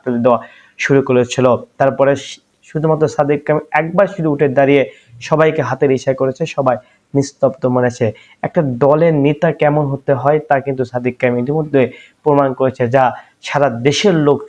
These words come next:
দেখেছে। এখানে শেষ নয়, সাদিক কায়েম সামনে আরও কয়েকটি পদক্ষেপ করবে। আর একটা জিনিস, সাদিক কায়েম যখন নির্বাচিত হয় তখন করে শিবিরের সভাপতিকে নিয়ে কিন্তু জড়িয়ে ধরে কান্নাও করেছে।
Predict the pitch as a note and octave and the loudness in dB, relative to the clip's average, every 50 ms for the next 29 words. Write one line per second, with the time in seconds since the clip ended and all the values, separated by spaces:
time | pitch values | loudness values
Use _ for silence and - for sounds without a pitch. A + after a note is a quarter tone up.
0 | - B2 B2+ B2 C3 B2+ B2 - C#3 B2+ A#2 G#2+ - - _ _ - G3 F#3+ F#3+ | -4 -4 -2 0 0 -2 0 0 2 2 2 0 -4 -10 _ _ 0 2 2 0
1 | F3+ F#3 - E3+ D3+ - - G3 F3+ F#3+ - D3 C#3 D3 C#3+ D3 - D3+ D3 C#3+ | 0 0 -2 -2 -2 -2 -2 -2 -2 0 0 0 2 2 0 2 2 2 2 0
2 | C#3+ - - D3 C#3 C3+ C#3+ C#3 - C#3 D3+ D#3 D3+ E3 D#3+ D3 - E3+ D#3 - | 0 -2 -2 0 0 0 0 2 2 2 2 2 2 0 -2 0 -2 -4 -4 -2
3 | - C3+ C3 B2 B2+ C3+ B2 - - C#3 C3 A#2+ B2 B2 B2 B2 B2+ B2 A#2+ _ | -2 -2 -2 -2 -2 -2 -4 -2 -2 0 2 2 2 2 2 2 0 -2 -2 _
4 | - E3 C#3+ D3+ D3 D#3 D3 - - D3 C3+ B2+ C#3 C3+ C#3 - D3 C#3 C#3 C3 | -4 -4 -2 0 -2 -2 -2 -4 -4 -2 0 0 0 -2 0 -2 -2 0 0 0
5 | C3+ C#3 C#3 - D3+ C#3+ C#3 C3 B2 C3 C3 C3+ C3 D3+ D3 D#3+ D#3+ - C#3+ C3 | 0 -2 -2 -2 0 0 0 0 -2 -4 -4 -4 -4 -4 -4 -4 -2 -2 -2 -4
6 | B2+ C3 B2+ - B2+ A#2+ - - C#3 C3 C3 C3+ - - - - _ _ D3+ D3+ | -4 -6 -6 -6 -8 -8 -6 -8 -6 -4 -2 -4 -4 -4 -10 -16 _ _ -12 -12
7 | D3 C#3 C#3+ C#3 - - C#3 B2 A#2 A#2 _ _ - - _ _ _ - B2+ C#3 | -6 -4 -4 -4 0 0 0 0 0 -2 _ _ -20 -20 _ _ _ -2 0 2
8 | D3+ D#3+ D#3 C#3+ D3 C#3 B2 C3+ B2 A2+ B2 C3 B2+ B2+ C3 B2 B2 B2 B2 A#2+ | 2 2 2 0 0 0 0 0 0 2 2 2 2 4 2 2 0 -2 -2 -2
9 | A#2+ - B2+ B2+ C3 C3 B2+ A#2 A#2+ B2 A#2 A#2 A#2 A#2 - B2+ | -2 -2 -2 0 0 0 0 0 0 0 0 0 -2 0 0 0